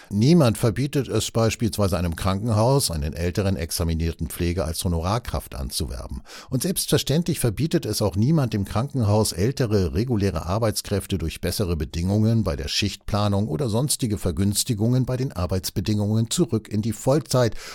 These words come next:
oder halt auf höhere Teilzeitschlüssel zu bringen. Doch halt, das würde ja Geld kosten.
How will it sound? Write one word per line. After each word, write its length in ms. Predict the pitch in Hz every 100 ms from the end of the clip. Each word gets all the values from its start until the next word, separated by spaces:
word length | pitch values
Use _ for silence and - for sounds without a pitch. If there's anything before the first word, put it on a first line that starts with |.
| -
oder 260 | 147 107 90
halt 160 | 104
auf 180 | 85 -
höhere 300 | 104 87 82
Teilzeitschlüssel 920 | 104 120 - 85 - - 107 - 87
zu 160 | - 113
bringen. 360 | 131 104 - - - -
Doch 400 | - 73 - - -
halt, 480 | - 139 - - - -
das 300 | - 92 - -
würde 180 | 95 87
ja 140 | 69
Geld 420 | 67 147 123 -
kosten. 460 | - 65 - -